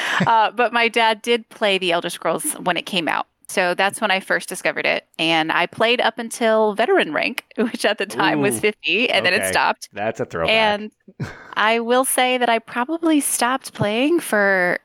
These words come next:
Speaker 2: a couple of years because I was like, "Oh, I got to fifty, now what?" And
Speaker 1: Yeah.
Speaker 2: just forgot about it. But I was paying for E S O Plus. <laughs> I
Speaker 1: Oh,
Speaker 2: didn't know.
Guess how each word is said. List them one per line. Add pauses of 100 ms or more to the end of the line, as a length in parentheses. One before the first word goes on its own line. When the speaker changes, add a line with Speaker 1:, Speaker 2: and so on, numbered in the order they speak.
(140)
Speaker 2:
a
couple
of
years (200)
because
I
was
like,
"Oh,
I
got
to
fifty,
now
what?"
And
Speaker 1:
Yeah.
Speaker 2:
just
forgot
about
it.
But (1120)
I
was
paying
for
E
S
O
Plus.
<laughs> (440)
I (140)
Speaker 1:
Oh,
Speaker 2:
didn't
know.